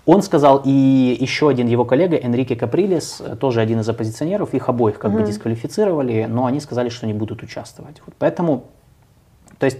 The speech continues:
Speaker 1: ситуация просто очень интересная, <laughs> потому что мы, в принципе, видим, как на наших глазах Штаты переходят, то есть Штаты, по сути, э, признали, что вот эта,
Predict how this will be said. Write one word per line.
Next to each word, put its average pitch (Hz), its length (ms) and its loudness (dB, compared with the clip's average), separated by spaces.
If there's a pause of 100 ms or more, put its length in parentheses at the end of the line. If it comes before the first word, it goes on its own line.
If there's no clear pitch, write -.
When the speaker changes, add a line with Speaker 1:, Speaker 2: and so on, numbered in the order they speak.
(140)
Speaker 1:
ситуация 165 540 2
просто 135 720 0 (920)
очень 143 320 4
интересная, 139 560 0
<laughs> - 120 -16
потому 143 180 0
что 135 160 -4
мы, 131 100 -2
в - 60 -16
принципе, 147 340 -4
видим, 131 240 -2
как 117 180 -8
на 117 80 -4
наших 120 300 -2
глазах 127 360 0 (1080)
Штаты 160 460 4
переходят, 135 600 4
то 123 60 0
есть - 220 -4
Штаты, 170 360 4
по - 100 -2
сути, 117 600 -2
э, 104 420 -2
признали, 123 480 2
что 110 220 -2
вот 113 180 0
эта, 113 380 0